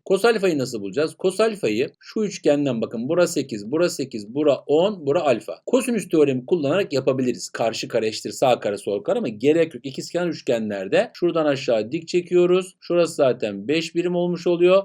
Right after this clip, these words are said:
Kos alfa da komşu bölü hipotenüs hipotenüsten beş bölü sekiz oluyor. Peki cos beta nedir arkadaşlar? Benden size tavsiye, bir bin üç seksen dereceye tamamlayan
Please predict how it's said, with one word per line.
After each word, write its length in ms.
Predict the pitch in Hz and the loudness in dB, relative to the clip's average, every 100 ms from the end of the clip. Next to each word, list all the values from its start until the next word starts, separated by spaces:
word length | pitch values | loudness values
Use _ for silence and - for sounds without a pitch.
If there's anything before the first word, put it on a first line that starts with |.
| - | 2
Kos 240 | 202 202 | 0 4
alfa 360 | 175 139 117 104 | 4 4 2 -2
da 100 | 98 | -4
komşu 480 | - 160 165 165 175 | 0 2 2 0 -2
bölü 140 | 151 | 0
hipotenüs 240 | 135 120 | -2 -4
hipotenüsten 420 | 107 101 - 104 143 | -6 -8 -8 -6 0
beş 260 | 196 - | 0 0
bölü 140 | 160 185 | -4 -2
sekiz 320 | 151 117 104 | -4 -6 -8
oluyor. 220 | 90 - | -10 -6
Peki 260 | 165 175 - | -6 -4 0
cos 300 | 233 254 - | 2 2 0
beta 220 | 175 139 | 0 0
nedir 220 | 113 104 | -2 -4
arkadaşlar? 960 | 95 92 90 92 - 127 156 175 208 226 - | -4 -6 -8 -10 -4 0 4 4 2 0 0
Benden 380 | 180 175 143 123 | 2 2 0 -2
size 220 | - - | -2 0
tavsiye, 800 | 135 120 - 110 104 101 98 139 | 2 2 -2 -4 -2 -2 -6 -4
bir 280 | 202 196 | -2 0
bin 100 | 180 | -2
üç 160 | 165 156 | -4 -4
seksen 440 | 170 156 185 185 | -6 -2 -2 0
dereceye 440 | 165 139 117 110 101 | 0 2 0 -2 0
tamamlayan 580 | 151 156 135 110 104 | 0 0 -2 -2 -6